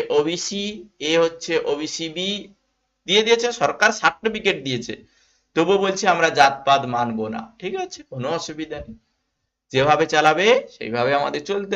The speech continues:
হবে। তো ভারতীয় সংবিধানের কোন অনুচ্ছেদ অস্পৃশ্যতা দূরীকরণের সাথে সম্পর্কিত?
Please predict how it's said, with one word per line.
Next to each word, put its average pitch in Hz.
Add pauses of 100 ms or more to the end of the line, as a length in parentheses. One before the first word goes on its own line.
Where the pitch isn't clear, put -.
হবে। 180 (320)
তো 175
ভারতীয় 196
সংবিধানের 190 (120)
কোন 202 (200)
অনুচ্ছেদ 180 (200)
অস্পৃশ্যতা 175
দূরীকরণের 156
সাথে 156 (120)
সম্পর্কিত? 135